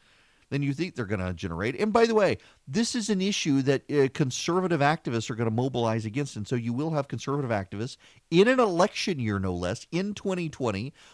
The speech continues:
mobilizing against Republicans in the legislature. That they might not wanna do this next year, might not wanna do it next year, but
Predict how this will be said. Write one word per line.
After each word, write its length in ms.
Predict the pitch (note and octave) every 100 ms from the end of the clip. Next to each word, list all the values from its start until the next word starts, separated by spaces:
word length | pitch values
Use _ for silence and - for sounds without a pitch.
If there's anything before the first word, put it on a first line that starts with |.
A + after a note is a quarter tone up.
| -
mobilizing 960 | B2 C3 F#3 A3+ A#3 D#3+ A#2+ A#2 C#3+ C#3
against 320 | C3 E3 -
Republicans 720 | C3+ A2+ - E3+ E3 E3 D3+
in 100 | D3+
the 80 | C#3
legislature. 580 | D3 F#3+ - G2 F2 A2
That 220 | C3+ D3+
they 100 | E3
might 480 | D#3 E3+ F#3 G#3+ -
not 280 | F3 F3+ -
wanna 220 | F3 F3
do 180 | D#3+ G3+
this 320 | E3 F#2+ -
next 380 | G2 F2 - -
year, 300 | E2 C2+ C#2+
might 280 | G#2+ E3 F#3+ _
not 320 | C#3 D#3+ -
wanna 200 | A#2 G#2
do 160 | F2 F2
it 100 | -
next 300 | C#2+ - -
year, 160 | B1+ -
but 240 | - F2+